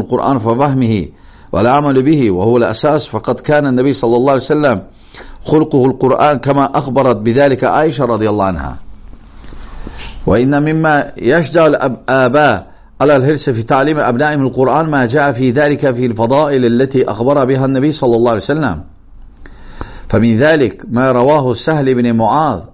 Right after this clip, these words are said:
الجهني رضي الله عنه أن رسول الله صلى الله عليه وسلم قال: من قرأ القرآن وعمل به ألبس ود-،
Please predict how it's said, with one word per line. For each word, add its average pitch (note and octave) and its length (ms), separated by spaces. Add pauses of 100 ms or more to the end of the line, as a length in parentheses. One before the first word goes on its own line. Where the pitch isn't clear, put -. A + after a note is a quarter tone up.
(120)
الجهني G#2 760 (720)
رضي A#2 240
الله C#3+ 180
عنه C#3 440 (320)
أن C3+ 140
رسول C3+ 340
الله C#3 200
صلى B2 220
الله C3 120
عليه C3+ 100
وسلم C3+ 240
قال: C#3 420
من B2+ 140
قرأ D3 300
القرآن C3 460
وعمل C3 480
به C#3 380 (1500)
ألبس D#3 420
ود-، B2+ 380